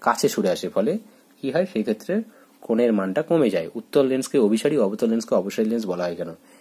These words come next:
এর মানে আর কিছুই না, অভিসারী আর অপসারী কাকে বলে সেটা জানলেই হবে। এই ক্ষেত্রে সমান্তরাল আলোক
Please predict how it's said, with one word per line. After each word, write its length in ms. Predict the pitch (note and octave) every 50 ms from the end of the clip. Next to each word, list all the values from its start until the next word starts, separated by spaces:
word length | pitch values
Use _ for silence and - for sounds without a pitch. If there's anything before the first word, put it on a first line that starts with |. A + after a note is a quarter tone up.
| _ _ -
এর 140 | B2+ B2+ C3
মানে 320 | A#2 A#2 A#2+ C3+ D3+ D3+
আর 80 | C3+ B2
কিছুই 320 | - - A2 - C#3+ C#3+
না, 160 | D#3 E3+ G3+ G#3+ - - - _ -
অভিসারী 480 | - A2 A#2 C3+ - D3+ D3+ D#3+ E3+ E3
আর 100 | D3 C#3+ C#3+ - - - - - _ _ _ -
অপসারী 400 | - G#2 A2 B2 A2+ - C3+ C#3
কাকে 260 | - A2+ G#2 - C3+
বলে 100 | C3 C3+
সেটা 180 | - - C#3 C3
জানলেই 380 | A#2 A2+ G#2+ A2+ A#2+ C3 C#3
হবে। 280 | B2+ C3 C3 C#3 D#3+ F#3
এই 120 | - B2 A2+
ক্ষেত্রে 220 | - - D3+ D3+
সমান্তরাল 500 | C#3 - A2+ A2 A2+ A2+ B2 C3+ C3+ C3
আলোক 200 | A2+ G#2+ A2 A2